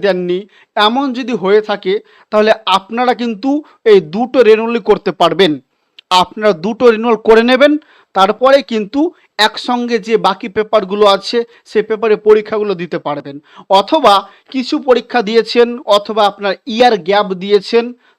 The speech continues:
তারাও কিন্তু অবশ্যই রেনুয়ালটা করে নেবেন। যদি রেনুয়াল না করেন তাহলে কিন্তু পরীক্ষা দিতে পারবেন না। আর যে সমস্ত স্টুডেন্ট দু হাজার তেইশ চব্বিশ সেশনে ভর্তি হয়েছেন আপনারা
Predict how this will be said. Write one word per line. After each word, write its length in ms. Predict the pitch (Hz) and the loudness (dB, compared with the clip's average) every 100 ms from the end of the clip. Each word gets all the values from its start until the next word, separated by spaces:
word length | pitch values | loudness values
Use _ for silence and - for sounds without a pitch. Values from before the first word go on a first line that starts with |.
| - | -2
তারাও 280 | 208 254 247 | 2 2 2
কিন্তু 220 | 254 240 226 190 | -2 -4 2 4
অবশ্যই 340 | 208 214 226 196 | 2 2 0 0
রেনুয়ালটা 380 | 190 185 180 175 | 0 -2 -2 -4
করে 140 | 180 165 | -2 0
নেবেন। 220 | 170 175 143 139 _ _ - | 0 -2 -4 -10 _ _ -4
যদি 200 | 190 220 | -2 0
রেনুয়াল 360 | 202 208 240 208 185 | 0 0 -2 0 0
না 80 | 208 247 | 0 0
করেন 220 | 208 220 254 _ _ | 0 0 -4 _ _
তাহলে 180 | 214 220 226 | 0 0 0
কিন্তু 160 | 220 214 | -8 -4
পরীক্ষা 280 | 208 190 196 165 | -2 -2 -6 -8
দিতে 140 | 165 160 | -8 -4
পারবেন 320 | 160 160 151 143 | -4 -4 -8 -10
না। 60 | 135 _ _ _ - | -12 _ _ _ -16
আর 120 | 156 151 | -14 -12
যে 60 | 165 | -8
সমস্ত 280 | 220 269 - 247 220 | -2 0 0 -4 -6
স্টুডেন্ট 500 | - - 196 220 247 - - _ - | -8 -6 2 2 2 -12 -20 _ -10
দু 60 | 175 185 | -4 -4
হাজার 240 | 180 196 180 - | 0 0 -2 -6
তেইশ 260 | 220 240 254 - | -2 0 -2 0
চব্বিশ 260 | 233 202 220 | -2 0 -6
সেশনে 260 | 208 196 190 170 | -10 -8 -6 -6
ভর্তি 220 | 180 196 185 | -6 -4 -4
হয়েছেন 320 | 185 226 247 277 _ - _ 175 | -2 0 0 -2 _ -20 _ -4
আপনারা 220 | 170 185 | -2 0